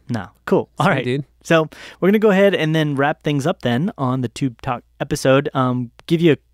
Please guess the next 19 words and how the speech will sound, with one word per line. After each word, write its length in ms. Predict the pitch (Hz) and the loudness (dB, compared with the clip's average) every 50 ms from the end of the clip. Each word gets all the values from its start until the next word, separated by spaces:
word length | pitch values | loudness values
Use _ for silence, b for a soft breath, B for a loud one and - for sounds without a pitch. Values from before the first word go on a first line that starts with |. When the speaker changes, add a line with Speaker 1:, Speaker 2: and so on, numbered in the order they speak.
| _ _ | _ _
Speaker 1:
few 180 | - 170 160 147 | -2 0 0 0
quick 220 | - - 156 _ - | 0 -6 -8 _ 0
ways 220 | 156 147 139 139 - | 0 2 2 0 -2
to 100 | - 143 | -4 -4
get 220 | 120 131 127 - | -2 -2 -4 -4
connected 400 | _ - 135 131 127 123 - 127 | _ -6 -4 -4 -4 -4 -6 -12
to 140 | - - 131 120 | -8 -6 -6 -6
us 120 | - - | -6 -8
again, 380 | 123 117 123 123 123 117 113 - b b b b b b | -6 -4 -2 -2 -2 -4 -6 -8 b b b b b b
a 80 | 113 | -14
few 200 | - - 127 113 _ _ | -8 -6 -6 -6 _ _
quick 260 | - - 143 - _ | -6 -6 -6 -6 _
ways, 240 | - 110 104 98 - | -10 -12 -12 -10 -10
not 160 | 123 113 - - - _ | -10 -10 -10 -12 -20 _
kick. 380 | - - 123 - _ _ - _ - | -14 -12 -12 -12 _ _ -20 _ -4
Speaker 2:
Yeah, 200 | 170 165 143 131 | -2 -2 -2 -2
kick 280 | - - 151 127 - | -2 -2 -4 -4 -4
quick, 360 | - - - 123 123 - - | -8 -4 -2 -2 -2 -2 -2
whatever. 420 | - 160 156 123 117 135 139 170 | -2 0 0 2 2 2 2 2